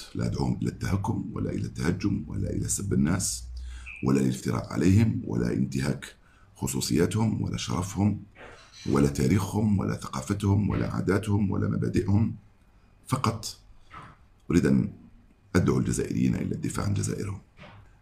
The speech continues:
أدعو الجزائريين إلى الدفاع عن حملة الاختطاف التي تتعرض لها الثقافة الجزائرية والتراث الجزائري والتاريخ الجزائري. أنا هنا طبعًا لا أدعو إلى، إلى، إلى رد الفعل بنفس الشكل كما قلت من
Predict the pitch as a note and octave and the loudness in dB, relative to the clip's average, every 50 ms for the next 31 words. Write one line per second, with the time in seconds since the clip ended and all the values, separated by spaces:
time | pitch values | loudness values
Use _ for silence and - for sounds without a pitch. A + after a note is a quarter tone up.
0 | _ - A2+ G2+ F#2 F2 D#2+ F2 D#2+ D2 D#2 D2 D#2+ D2+ - D2+ D2+ D#2 F#2 A#2 | _ 0 2 4 6 6 8 6 6 6 4 4 4 4 4 4 4 6 6 6
1 | B2 A#2+ A2+ A2+ A2+ - - - - _ _ - F2 E2+ D2+ D#2 D#2 - - - | 6 6 4 2 -2 -6 -12 -20 -20 _ _ 4 4 4 6 4 2 0 0 -2
2 | - - D#2+ D#2 A2+ B2+ C3+ - - - - D2 D#2+ D2+ D2+ - - G#2 G2+ E2 | 0 0 0 4 4 4 4 4 2 -2 -2 0 2 2 2 2 2 4 4 4
3 | D#2+ - - - D2+ - - E2 D#2 - - - - - F2+ C#2 C2+ - - D#2 | 2 0 -2 -4 -4 -4 -4 -4 -2 -2 -2 -2 -2 -2 -2 -2 -2 -2 -4 -6
4 | - - - - - - D#2 D2 C2 - - C2+ C2 C2 B1+ - - - - - | -6 -6 -6 -6 -4 -4 -2 -2 -2 -2 -2 -4 -4 -4 -6 -6 -8 -10 -20 -20
5 | - - _ _ _ _ - - - - D2 D2 - C2 A#1+ B1 - B1 - - | -20 -20 _ _ _ _ -8 -6 -4 -2 -2 -2 0 0 0 0 -2 -2 -2 0
6 | - D#2+ G#2+ A#2 A#2 - - - - - - - - - - G2 G2+ - A1 - | 0 2 2 2 0 -2 -4 -8 -8 -6 -4 -4 -4 -4 -4 -4 -2 -2 0 0
7 | F2+ - - - - A2 - - - - - - - - - - - - A2 - | 0 0 2 0 2 2 0 0 -2 -6 -6 -4 -4 -4 -2 -4 -4 -4 -4 -2
8 | - - - - - - - - - - - - _ _ _ - - G#2 A2+ C3 | -2 -2 0 0 0 0 0 -2 -4 -12 -20 -20 _ _ _ 2 6 8 8 10
9 | C#3+ - C#3 C#3+ - - G#2+ C3 D#3 C#3+ G2+ E2 E2+ E2+ D#2+ D#2+ D2+ C#2 C2 B1+ | 8 8 6 4 4 6 6 6 6 4 4 6 6 6 6 6 6 4 4 2
10 | - C#2 C2+ C2+ B1+ - - - C2 C#2+ D2 B1+ A#1 B1 C2+ B1+ - - C2 C#2 | 0 0 0 0 0 0 0 0 0 0 0 -2 -2 -2 -2 -2 0 0 0 0
11 | C2+ - - C#2 C#2+ - - - - - - - D2 - - - A1+ A#1 - D2 | 0 0 0 0 0 -2 -2 -2 -2 -4 -2 -2 -4 -6 -4 -4 -4 -2 0 -2
12 | C#2 C#2 C2+ C2 B1+ A#1 G#1 G#1 | -2 0 0 0 2 2 0 -2